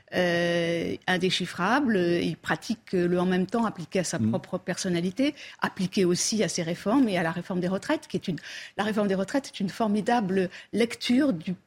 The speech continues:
Speaker 1: portrait de Macron. Elle dit beaucoup de ses qualités et de ses défauts. Euh, ses qualités, c'est l'énergie et l'audace. Ses défauts, c'est un certain déni de la réalité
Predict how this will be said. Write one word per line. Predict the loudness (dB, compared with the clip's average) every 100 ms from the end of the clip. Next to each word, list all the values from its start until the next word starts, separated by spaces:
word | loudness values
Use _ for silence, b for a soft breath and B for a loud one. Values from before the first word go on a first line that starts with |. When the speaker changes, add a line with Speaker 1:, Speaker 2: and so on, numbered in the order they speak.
| _
Speaker 1:
portrait | -2 -2 -4 0 2
de | 2
Macron. | 0 0 2 4
Elle | 4
dit | 2
beaucoup | 0 0 -2
de | 0
ses | 0
qualités | -2 -2 -2
et | 0
de |
ses | 0 2
défauts. | 0 0 -4 -6 B B B B 0
Euh, | 2
ses | 2 2
qualités, | 2 2 2 2
c'est | 2 2 2
l'énergie | 2 2 0
et | 0
l'audace. | 0 2 2
Ses | 2 0 2
défauts, | 0 0 0 0
c'est | 0 0 0 0 -2 B B B
un | -4
certain | -4 -4 -4
déni | 0 4 6 6 4
de |
la | 2 2
réalité | 2 0 -2 0 2 2